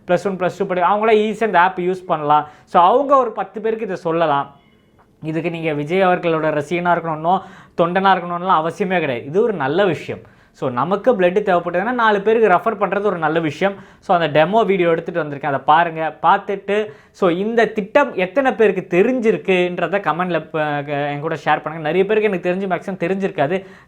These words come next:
தெரியாதவங்க இருந்தாலும், "பிரதர், இந்த வீடியோ இப்பதான் இந்த வி-, நம்ம ரோட் சைடு அம்மானிஸ் வீடியோ மூலியமா தான் உங்களுக்கு தெரிய வந்ததுன்னு" அதையும் கமெண்ட்ல ஷேர் பண்ணுங்க. அது எனக்கு ரொம்ப, ரொம்ப, ரொம்ப சந்தோஷமா இருக்கும்.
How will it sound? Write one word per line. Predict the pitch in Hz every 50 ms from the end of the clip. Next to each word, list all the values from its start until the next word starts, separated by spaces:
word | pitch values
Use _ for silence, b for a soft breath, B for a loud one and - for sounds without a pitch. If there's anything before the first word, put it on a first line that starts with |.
| B B
தெரியாதவங்க | 190 196 240 269 285 277 247 254 226
இருந்தாலும், | 220 208 185 208 208 214 196 180
"பிரதர், | 185 175 214 226 - - -
இந்த | 160 151 151
வீடியோ | 147 156 170 180 190 185
இப்பதான் | 170 143 147 143 - 160 160 190 208 202 - - -
இந்த | 160 151 147 151
வி-, | 147 147
நம்ம | 151 147 151 170 190 214 214 190
ரோட் | 175 190 196 196
சைடு | - 202 185 175
அம்மானிஸ் | 170 170 160 156 147 156
வீடியோ | 165 160 170 165
மூலியமா | 160 160 160 156 156 156
தான் | 196 208 208 B B B B B B
உங்களுக்கு | 165 185 214 220 214 214
தெரிய | 208 202 208 226 220
வந்ததுன்னு" | 202 180 170 175 196
அதையும் | 196 185 170 190 202 196
கமெண்ட்ல | 185 170 170 185 190 185 170
ஷேர் | 156 - 165 156 151
பண்ணுங்க. | 147 156 156 147 139 139
அது | 135 135
எனக்கு | 139 139 135 135
ரொம்ப, | 131 135 135 147 156
ரொம்ப, | 156 156 156 156
ரொம்ப | 156 156 160 175 170
சந்தோஷமா | 175 160 147 151 147 - 160 147
இருக்கும். | 131 123 - 165 175